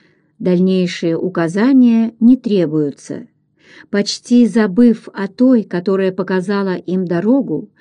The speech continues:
всадники мчатся по прерии, направляясь к кипарису. Только один не двинулся с места. Не тот, кто возглавляет отряд,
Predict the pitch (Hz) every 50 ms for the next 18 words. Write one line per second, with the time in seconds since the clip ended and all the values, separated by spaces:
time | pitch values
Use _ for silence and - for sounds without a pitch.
0 | _ - - - - _ - - - 247 240 247 240 226 214 202 185 - 208 196
1 | 190 185 - - 202 190 190 185 - - - 180 180 - 165 170 - 180 214 269
2 | 285 285 247 247 247 240 240 240 233 233 - - _ - - 196 202 180 196 185
3 | 180 170 175 185 208 226 226 220 214 208 - - - - - - _ - 220 220
4 | 220 196 196 175 175 156 156 - - - - - - - _ _ _ _ _ -
5 | - - - _ _ _ - 302 311 302 302 - 285 277 269 - - 277 302 240
6 | 220 262 262 220 190 180 185 190 175 190 214 202 190 180 180 180 - 196 185 -
7 | 220 196 185 165 156 - - - 156 - 226 _ _ _ _ _ - - - -
8 | 247 254 269 240 233 - 240 208 196 208 214 - - - - 320 277 196 202 185
9 | 180 170 196 196 190 185 185 185 175 170 170 170 185 190 190 - 185 180 165 151
10 | 156